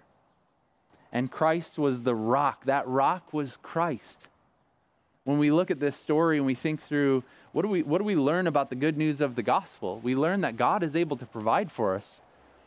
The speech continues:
through his Son, Jesus Christ, that Jesus Christ is the one who was struck, who was smitten, who through him, he offers the river of life, so to speak. He, he offers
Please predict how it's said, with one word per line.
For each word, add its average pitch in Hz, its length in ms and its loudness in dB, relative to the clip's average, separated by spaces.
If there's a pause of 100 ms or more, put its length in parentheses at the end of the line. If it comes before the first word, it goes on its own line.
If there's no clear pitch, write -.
(360)
through 147 120 2
his 151 180 2
Son, 165 320 0 (300)
Jesus 143 340 -2
Christ, - 360 -4
that 131 100 2
Jesus 175 420 -2
Christ 170 380 0
is 135 160 -4
the 127 80 -2
one 123 380 0 (840)
who 151 120 0
was 123 140 2
struck, - 420 -4 (960)
who 135 80 0
was 127 120 0
smitten, 113 400 -2
who 139 320 2 (360)
through 226 460 2
him, 131 440 2
he 156 320 2
offers 156 800 0 (1300)
the 110 120 -2
river 139 380 2
of 113 140 0
life, 131 500 -2 (540)
so 139 160 0
to 143 60 -2
speak. 180 460 -2
He, 156 220 0
he 170 220 0
offers 165 640 2